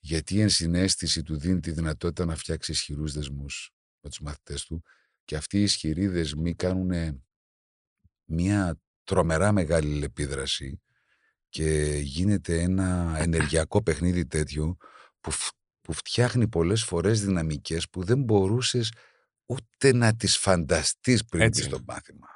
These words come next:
Speaker 2: Έτσι είναι. Ε, πολλές φορές, όχι πολλές φορές, πάντα οι δάσκαλοι είναι, ε,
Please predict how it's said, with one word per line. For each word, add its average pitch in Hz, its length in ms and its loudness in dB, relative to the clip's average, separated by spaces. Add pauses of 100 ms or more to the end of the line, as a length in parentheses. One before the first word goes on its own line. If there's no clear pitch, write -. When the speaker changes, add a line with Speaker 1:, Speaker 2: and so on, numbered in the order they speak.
(140)
Speaker 2:
Έτσι 92 340 -2
είναι. 73 200 -8 (1300)
Ε, 87 520 4 (960)
πολλές 98 260 6
φορές, 92 520 6
όχι - 200 -2
πολλές 80 220 0
φορές, 82 340 0 (160)
πάντα 87 360 4
οι 82 80 0
δάσκαλοι 104 640 4
είναι, 101 840 4 (460)
ε, 78 180 -6